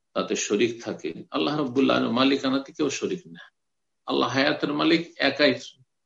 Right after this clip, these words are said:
সমস্ত সৃষ্টির, সমস্ত প্রাণীর হায়াতের মালিক। আল্লাহ মওতের মালিক একাই মালিক, একক মালিক। আল্লাহ রাব্বুল রিজিকের মালিক একাই মালিক।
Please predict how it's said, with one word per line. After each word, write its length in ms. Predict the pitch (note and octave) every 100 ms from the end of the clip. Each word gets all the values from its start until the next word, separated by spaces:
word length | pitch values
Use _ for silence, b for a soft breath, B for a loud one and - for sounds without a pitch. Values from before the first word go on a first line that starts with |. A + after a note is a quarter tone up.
| _ _ -
সমস্ত 580 | F#3+ F#3 F3+ - -
সৃষ্টির, 580 | D3+ - C3+ - - A#2
সমস্ত 380 | - C#3+ - -
প্রাণীর 380 | A#2 A#2 A2 F#2+
হায়াতের 320 | G2 F2+ G2
মালিক। 260 | F2 - - _ _ _ _ _ _ C3
আল্লাহ 220 | C#3 C#3+
মওতের 440 | D#3 D#3+ D#3+ D#3
মালিক 420 | D#3 D#3+ E3+ - -
একাই 400 | D3 - B2+ G2
মালিক, 400 | D#2+ E2 E2+ -
একক 340 | B2 - - -
মালিক। 320 | - - _ _ _ _ _ _ _
আল্লাহ 260 | - C#3+ C#3+
রাব্বুল 200 | C#3+ C#3+
রিজিকের 420 | C#3+ D#3+ E3 D#3
মালিক 500 | D#3 D#3+ F3 F3 -
একাই 280 | C3 G#2 F#2+
মালিক। 360 | E2+ - E2+